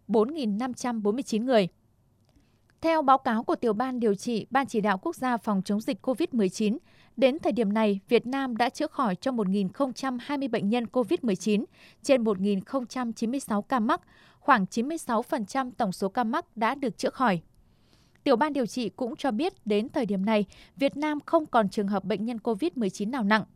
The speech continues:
Tính đến thời điểm này, trong số các bệnh nhân covid mười chín đang điều trị tại các cơ sở y tế,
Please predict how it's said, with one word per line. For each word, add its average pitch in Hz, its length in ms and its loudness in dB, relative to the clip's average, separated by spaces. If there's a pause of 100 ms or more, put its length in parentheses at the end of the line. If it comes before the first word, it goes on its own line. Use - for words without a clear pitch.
(540)
Tính 269 220 2
đến 277 200 4
thời 330 140 2
điểm 214 220 2
này, 220 280 2
trong 285 160 -2
số 214 260 2
các 339 260 -2
bệnh 226 280 0
nhân 247 180 0
covid 247 440 2
mười 208 200 2
chín 214 340 -2
đang 285 160 0
điều 208 140 2
trị 208 260 -4
tại 196 160 -4
các 294 160 -6
cơ 277 120 0
sở 247 160 0
y - 180 -2
tế, 208 320 4